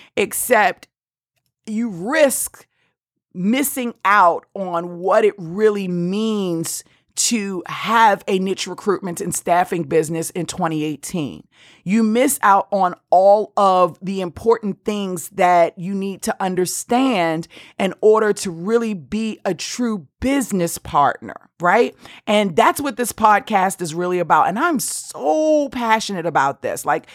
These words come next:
I get customers who say, "Dee, I don't understand. How can you place recruiters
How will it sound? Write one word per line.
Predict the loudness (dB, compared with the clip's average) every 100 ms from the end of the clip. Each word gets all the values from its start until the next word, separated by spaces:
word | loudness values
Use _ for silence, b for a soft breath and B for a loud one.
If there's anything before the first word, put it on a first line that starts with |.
| B B
I | 2
get | 2 0
customers | 2 2 2 0 2 0 -2
who | -6 -6
say, | -2 0 0
"Dee, | -2 -4 -6 -4
I | -2
don't | 0 0
understand. | -2 -4 -6 -4 -2 -2
How | 0 0
can | 0 -2 -2
you | -2 -4 -4 -6 B B B B -4
place | 0 2 2 0
recruiters | -2 -4 -2 0 0 0 0 -4 -10